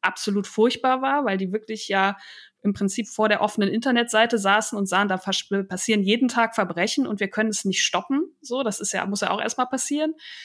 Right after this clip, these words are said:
Aber als es dann tatsächlich, ähm, am Ende so war, ha-, haben alle gesagt, ähm, war er tatsächlich überrascht, dass das überhaupt passiert ist, weil er, ähm, das Gefühl hat, "Ich hab ja alles richtig gemacht." So.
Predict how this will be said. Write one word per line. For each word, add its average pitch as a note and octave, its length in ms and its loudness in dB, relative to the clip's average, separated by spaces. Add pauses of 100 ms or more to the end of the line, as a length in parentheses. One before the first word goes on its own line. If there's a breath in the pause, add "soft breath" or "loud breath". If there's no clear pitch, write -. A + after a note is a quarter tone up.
(420 loud breath)
Aber G3 120 4
als G#3 180 2
es A#3+ 80 0
dann A#3 160 4
tatsächlich, A3+ 720 0
ähm, G3+ 200 0
am F#3+ 140 0
Ende G#3+ 180 0
so G3 200 0
war, B3 320 4
ha-, G#3+ 160 -2
haben A3 160 0
alle A3+ 240 0
gesagt, G#3+ 560 0
ähm, G#3 520 -4
war F#3 200 0
er A3+ 80 2
tatsächlich A3+ 440 -2
überrascht, B3 380 2
dass A#3 120 0
das A#3 140 0
überhaupt A#3+ 280 2
passiert D#4+ 340 -2
ist, - 240 -4
weil F3 180 0
er, G3+ 440 4
ähm, G#3+ 260 -4
das G3+ 160 -4
Gefühl A3+ 240 -6
hat, A3 140 0
"Ich - 100 -10
hab G#3+ 120 -8
ja A3 100 0
alles A3 200 -4
richtig - 280 -8
gemacht." D#3+ 400 -12
So. E3 220 -16